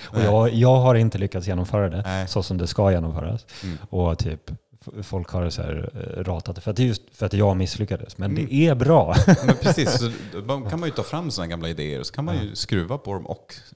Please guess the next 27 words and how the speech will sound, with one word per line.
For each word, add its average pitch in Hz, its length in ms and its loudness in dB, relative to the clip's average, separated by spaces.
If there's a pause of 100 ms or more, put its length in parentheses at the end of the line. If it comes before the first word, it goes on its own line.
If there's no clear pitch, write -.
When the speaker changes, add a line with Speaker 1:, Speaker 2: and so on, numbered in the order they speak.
(120)
Speaker 1:
Ja. 95 200 -8
Speaker 2:
förstå 135 480 -2
dem 76 180 -6
och - 180 -14
kunna 87 180 -6
lösa 85 360 -6
dem. 82 220 -10
Det 98 80 -8
är 127 40 -6
ju 120 220 -6
ett - 180 -16
sätt - 300 -12
att - 60 -10
göra 87 160 -8
det 104 60 -10
på. - 140 -20 (220)
Speaker 1:
Precis. 90 220 -10 (220)
Speaker 2:
Nej, 104 120 -4
men 107 60 -2
s-, - 220 -4
sen, 135 440 -2
sen 120 500 -6 (240)
när 107 120 -8
jag 87 80 -4
förstod 147 300 -8
det 107 80 -4
så 107 300 -8